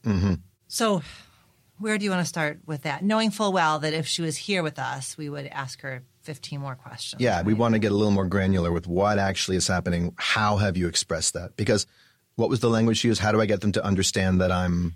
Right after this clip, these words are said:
Speaker 2: Not trying to be respectful. I'm,
Speaker 1: I'm
Speaker 2: I'm not trying to be
Speaker 1: disrespectful.
Speaker 2: disrespectful when
Speaker 1: Right.
Speaker 2: I try to set a boundary.
Speaker 1: Right. So I can imagine her saying that verbatim. "Mom and Dad, I'm not trying to be disrespectful. I'm just trying to set a boundary."
Speaker 2: Yeah.
Speaker 1: But even doing that,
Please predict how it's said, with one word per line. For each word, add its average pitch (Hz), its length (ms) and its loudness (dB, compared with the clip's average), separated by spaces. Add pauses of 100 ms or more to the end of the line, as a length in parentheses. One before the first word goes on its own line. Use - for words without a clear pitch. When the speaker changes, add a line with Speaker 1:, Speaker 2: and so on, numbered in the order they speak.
Speaker 2:
Not 202 280 -2
trying 247 240 -4
to 220 40 -6
be 214 120 -4
respectful. 175 840 -4
I'm, 202 180 2
Speaker 1:
I'm - 80 0
Speaker 2:
I'm - 60 4
not 104 140 4
trying 107 300 2
to - 40 -4
be 220 140 0
Speaker 1:
disrespectful. - 20 -6
Speaker 2:
disrespectful 170 800 -6
when 151 160 -4
Speaker 1:
Right. 143 60 -4
Speaker 2:
I - 20 -6
try 139 160 -10
to 131 80 -6
set 131 160 -14
a 127 40 -12
boundary. - 360 -18
Speaker 1:
Right. - 200 -4
So 113 120 2
I 113 60 2
can 123 120 2
imagine 104 340 4
her 92 100 2
saying 92 280 2
that 90 140 0
verbatim. 90 360 2
"Mom 104 160 4
and 98 80 4
Dad, 92 140 2
I'm 87 100 0
not 101 160 2
trying 98 220 0
to 95 60 2
be 92 80 2
disrespectful. 90 680 0
I'm 82 120 0
just 87 180 -2
trying 87 140 0
to 78 80 0
set 87 160 0
a 76 40 -2
boundary." 82 400 -6 (120)
Speaker 2:
Yeah. - 60 -20 (680)
Speaker 1:
But 117 160 2
even 160 180 6
doing 120 240 6
that, 110 300 4